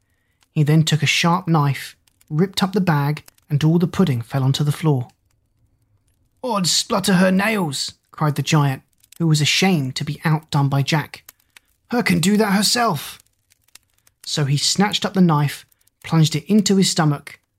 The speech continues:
and in a moment dropped down dead. Jack, having thus outwitted the monster, went further on his journey. Part the second.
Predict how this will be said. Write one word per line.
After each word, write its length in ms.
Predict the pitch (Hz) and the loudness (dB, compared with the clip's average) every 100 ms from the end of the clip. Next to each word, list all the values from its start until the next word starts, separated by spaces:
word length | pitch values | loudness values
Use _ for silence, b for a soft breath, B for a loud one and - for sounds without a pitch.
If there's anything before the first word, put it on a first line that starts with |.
| _ _ | _ _
and 160 | 156 151 | 2 4
in 80 | 165 | 6
a 60 | |
moment 420 | 170 165 143 131 - _ _ _ _ _ - | 4 2 0 -4 -14 _ _ _ _ _ -14
dropped 220 | 135 - | -12 -8
down 180 | 131 131 | -4 -2
dead. 260 | 131 123 _ _ _ _ _ _ _ _ _ _ _ _ _ _ _ _ _ _ _ _ _ _ | -4 -8 _ _ _ _ _ _ _ _ _ _ _ _ _ _ _ _ _ _ _ _ _ _
Jack, 420 | - 196 175 - _ _ | -4 -4 -4 -14 _ _
having 280 | - 156 143 | -2 2 2
thus 280 | 156 170 - | 2 -2 -2
outwitted 480 | 175 170 185 190 156 | -4 -2 -2 0 0
the 80 | |
monster, 480 | 147 143 - 151 147 - _ _ _ _ | -2 -2 -6 -6 -6 -10 _ _ _ _
went 200 | 190 185 | -8 -4
further 460 | - 151 131 127 - _ _ _ - | -2 -2 -2 -8 -12 _ _ _ -8
on 100 | 131 | -4
his 180 | 131 | -4
journey. 420 | - 139 131 120 - _ _ _ _ _ _ _ _ _ _ _ _ _ _ _ _ _ _ _ _ _ - _ _ _ _ _ _ _ _ _ - | -2 -2 0 -4 -8 _ _ _ _ _ _ _ _ _ _ _ _ _ _ _ _ _ _ _ _ _ -20 _ _ _ _ _ _ _ _ _ -4
Part 460 | 165 185 190 - - _ | -2 -2 -4 -16 -20 _
the 100 | - | -8
second. 560 | - 208 - 123 120 | -2 -2 -4 -8 -12